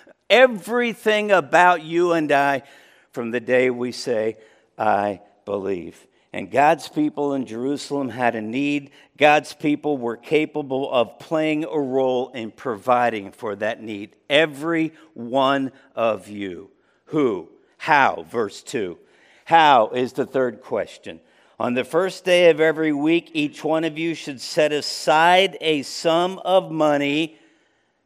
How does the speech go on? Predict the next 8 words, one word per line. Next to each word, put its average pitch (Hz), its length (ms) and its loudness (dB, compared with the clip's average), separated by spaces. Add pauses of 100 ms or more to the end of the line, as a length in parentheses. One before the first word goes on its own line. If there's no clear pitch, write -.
(640)
in 151 240 0
keeping 196 640 -4
with 190 260 -2
your 196 160 0
income, 151 680 -2 (100)
saving 185 880 2
it 170 300 0
up." 117 480 -4